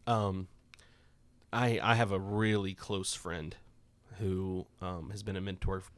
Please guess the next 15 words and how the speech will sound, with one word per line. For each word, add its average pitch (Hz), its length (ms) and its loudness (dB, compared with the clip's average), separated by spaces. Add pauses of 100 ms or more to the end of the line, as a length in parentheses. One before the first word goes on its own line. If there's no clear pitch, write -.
to - 100 -6
me 92 240 -2
since - 240 -6
I 92 40 -2
was 90 120 -6
in 87 80 -8
high 95 100 -4
school 90 360 -6 (540)
at, 98 180 -6 (160)
from 104 320 2
that 95 180 -2
church, - 480 -4 (140)
who, 95 420 -4
um, 92 380 -6 (1700)
<sighs> 127 220 2